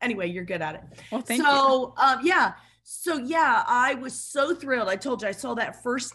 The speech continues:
Speaker 1: the first night of dailies, and I thought to myself, "Okay, we are, we're on to something." I
Speaker 2: Mm-hmm.
Speaker 1: just knew it. I just knew it. The way that he kissed her, the way that he held her face, you know, and just kept hold-,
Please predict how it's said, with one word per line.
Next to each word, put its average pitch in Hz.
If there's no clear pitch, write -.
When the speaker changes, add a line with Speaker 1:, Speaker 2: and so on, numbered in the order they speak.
Speaker 1:
the 240
first 262
night 247
of 247
dailies, 185
and 202
I 196
thought 214
to 240
myself, 170
"Okay, 175
we 165
are, 147
we're 180
on 156
to 135
something." -
I 214
Speaker 2:
Mm-hmm. 220
Speaker 1:
just -
knew 208
it. -
I 214
just 208
knew 240
it. 277
The 202
way 220
that 233
he 185
kissed -
her, 220
the 190
way 220
that 208
he 180
held 220
her 202
face, 208
you 214
know, 208
and 190
just 214
kept 214
hold-, 214